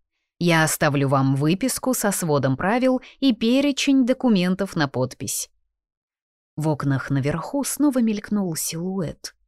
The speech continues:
Я не сводила глаз с Калиды и не собиралась отвлекаться на него. Даже если он выйдет к нам сюда, не взгляну. Нет, ударю как следует, негодяй и насильник.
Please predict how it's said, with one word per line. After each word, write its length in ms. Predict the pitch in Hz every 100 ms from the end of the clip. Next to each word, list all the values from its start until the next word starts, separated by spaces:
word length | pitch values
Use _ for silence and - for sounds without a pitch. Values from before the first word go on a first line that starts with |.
| _ _ _ -
Я 180 | 143
не 120 | 170 170
сводила 500 | - 156 165 165 156
глаз 340 | 160 185 190
с 120 | -
Калиды 500 | - 131 135 208 160
и 80 | 131
не 160 | 131 143
собиралась 580 | - 135 131 139 226
отвлекаться 680 | 294 - 285 - 180 - -
на 80 | 135
него. 300 | 139 135 127 - _ _ _ -
Даже 260 | 151 147 147
если 320 | 135 131 143
он 200 | 139 139
выйдет 380 | 147 156 139 -
к 100 | -
нам 200 | 139 135
сюда, 440 | - 123 151 190
не 200 | 135 131
взгляну. 680 | 143 135 147 170 233 185 - _ _ _ _ _
Нет, 540 | 285 311 240 247 - - _ _
ударю 500 | - 311 196 147 139
как 200 | 131 139
следует, 680 | - - 143 139 127 131 127 - _
негодяй 840 | 202 202 156 160 135 143 254 240 - -
и 100 | 151
насильник. 880 | 156 151 - - 123 120 117 - -